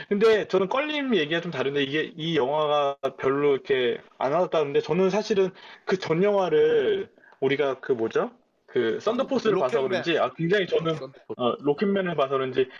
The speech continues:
Speaker 1: 생각보다 저는 시간 가는 줄 몰랐어요.
Speaker 2: 어.
Speaker 1: 굉장히 기-, 재밌었고, 특히나 뭐 화면 구성이나 이런 부분들도, 어, 중간중간 사실은 지루해질 수 있는 부분들이 많은데,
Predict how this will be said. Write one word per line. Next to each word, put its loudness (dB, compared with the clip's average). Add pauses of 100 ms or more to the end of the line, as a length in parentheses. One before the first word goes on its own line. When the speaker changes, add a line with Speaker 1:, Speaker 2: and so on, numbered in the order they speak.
(180)
Speaker 1:
생각보다 -2
저는 -2
시간 -2
가는 -2
줄 -6
몰랐어요. -6
Speaker 2:
어. -16 (100)
Speaker 1:
굉장히 -4
기-, -14 (140)
재밌었고, -2 (640)
특히나 0
뭐 2
화면 0
구성이나 0
이런 -2
부분들도, 0 (460)
어, -2 (100)
중간중간 2
사실은 0
지루해질 0
수 -4
있는 0
부분들이 0
많은데, -2